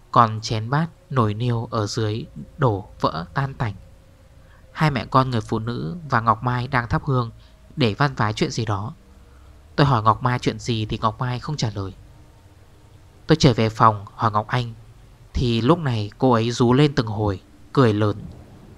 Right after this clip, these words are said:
Giọng nghe rất là rợn người, đôi mắt thì long sòng sọc, mặt mày thì tái mét. Tôi hốt hoảng chạy ra khỏi phòng. Ngọc Anh cũng chạy theo, ra phía sau bếp. Ngọc Anh hai tay cầm bốn con dao,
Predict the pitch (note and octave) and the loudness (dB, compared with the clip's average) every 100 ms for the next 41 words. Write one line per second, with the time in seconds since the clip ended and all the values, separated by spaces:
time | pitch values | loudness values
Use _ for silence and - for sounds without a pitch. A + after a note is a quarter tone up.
0 | - - C3 A#2 - B2 B2+ B2 B2 A#2 | -20 -4 0 0 -2 -6 -4 -2 -4 -10
1 | - - F#3+ D#3+ A#2 G#2 G2+ - A#2 A2+ | -4 -2 0 2 2 0 -2 -2 -4 -2
2 | A2 F#2+ - - - - - - - - | -4 -6 -10 -20 -20 -20 -20 -20 -10 0
3 | C3 B2+ D#3+ - A2 C#3 C3+ A2+ G2+ G#2 | 2 2 0 0 2 2 2 -4 -4 -6
4 | - - - - - - - B2+ - A#2+ | -6 -14 -20 -20 -20 -20 -2 -2 0 -2
5 | A2 A2 A2 G#2 A#2+ D#3 - - - - | -2 -4 -4 -4 -2 -4 -4 -14 -20 -20
6 | - - - - D3 B2+ B2+ E3+ D3+ A2 | -20 -20 -20 -4 2 4 4 2 2 0
7 | - - - - - C3 A#2 D3 B2 G#2+ | -4 -18 -20 -10 -6 -6 -2 -2 -2 -2
8 | A2 G2 - - - - - - C#3+ - | -4 -6 -12 -20 -20 -20 -20 -2 -2 0
9 | C3+ B2 C#3 D#3 E3 - B2+ A2+ A2 - | -2 -2 -6 -4 -6 -4 -4 -4 -8 -16
10 | - - _ - C#3 B2 - G#2+ B2+ A#2 | -20 -20 _ -2 2 2 0 -2 0 2
11 | D#3+ - - - - - - - - - | 2 0 -12 -20 -20 -20 -20 -20 -20 -20
12 | - B2+ - C3 C3 B2 - - - D3 | 0 2 2 0 -2 -6 -14 -14 -2 0
13 | C#3 C3+ C3 - A#2+ A#2 A#2+ B2 D3 C3 | 0 0 0 0 -2 2 0 2 0 2
14 | B2+ A#2+ | 0 0